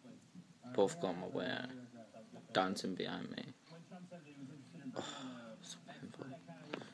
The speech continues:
So instead, I have to give this to my brother. Hope he's happy. If he doesn't want them, then he's miserable. I think he's supposed to be coming back in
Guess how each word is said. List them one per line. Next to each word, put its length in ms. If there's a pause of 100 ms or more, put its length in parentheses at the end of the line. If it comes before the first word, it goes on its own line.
So 140
instead, 520
I 300
have 140
to 60
give 200
this 180
to 100
my 100
brother. 240 (160)
Hope 200
he's 120
happy. 300
If 120
he 80
doesn't 240
want 200
them, 180
then 160
he's 220
miserable. 480 (1400)
I 40
think 220
he's 120
supposed 280
to 60
be 80
coming 300
back 540 (1400)
in 100